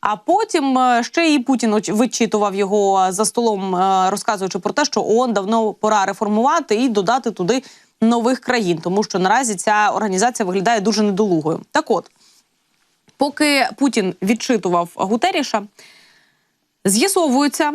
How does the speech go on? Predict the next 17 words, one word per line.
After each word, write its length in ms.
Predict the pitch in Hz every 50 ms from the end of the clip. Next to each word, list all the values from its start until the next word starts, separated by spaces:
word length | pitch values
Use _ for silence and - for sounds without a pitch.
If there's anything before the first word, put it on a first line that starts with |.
| 302 269
що 240 | - - - 294 269
окупаційна 560 | 254 - 233 - 247 226 - 330 359 349 320
влада 320 | 247 233 262 294 262 294
Криму 600 | - - 277 - 277 247 226 214 220 226 226 226 226 _ _ _ _ _ _ _ _ _ _
покликала 540 | - 269 262 - 285 339 330 339 320 302 294
на 120 | 269 262
сесію 360 | 254 - 311 320 302 - 294 254
Всесвітнього 580 | - - 254 - - 285 - 285 277 262 254
форуму 600 | - - 262 262 262 254 240 226 220 220 - - _ _ -
міст 600 | 226 226 233 233 247 320 - - - _ - _ _ _ _ _ _
у 120 | 262 269
Єгипті, 580 | 262 262 294 302 254 381 381 370 - - - 180
яка 280 | - - 190 - 208
пройде 320 | 180 - 214 277 311 320 294
за 120 | 226 214
підтримки 500 | 180 - 180 - 214 240 240 233 - 254 -
оон. 400 | - 240 233 202 170 160 - -